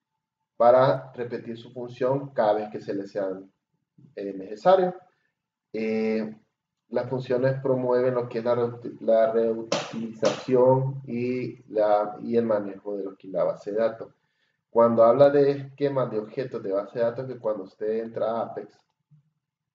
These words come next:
y ya se me fue la conexión, hay que volver a entrar. Eh,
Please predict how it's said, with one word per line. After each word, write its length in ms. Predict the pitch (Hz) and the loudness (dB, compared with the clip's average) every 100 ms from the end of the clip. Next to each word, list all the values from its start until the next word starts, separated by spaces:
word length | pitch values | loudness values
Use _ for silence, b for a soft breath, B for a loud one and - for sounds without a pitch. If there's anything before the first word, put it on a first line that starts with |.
| _ _ _ _ _ _ | _ _ _ _ _ _
y 80 | |
ya 120 | 90 - | -16 -14
se 120 | 104 | -14
me 100 | 101 | -14
fue 160 | - | -6
la 120 | 107 107 | -6 -4
conexión, 600 | 107 107 - 92 - - _ _ _ _ _ _ _ _ | -6 -8 -8 -10 -10 -18 _ _ _ _ _ _ _ _
hay 80 | - | -8
que 80 | |
volver 240 | 95 95 101 | -4 -4 -6
a 40 | |
entrar. 360 | 110 - 98 - _ _ _ _ _ _ _ _ _ - | -8 -10 -12 -12 _ _ _ _ _ _ _ _ _ -6
Eh, 720 | 104 104 104 101 101 98 98 | -2 2 4 4 4 0 -6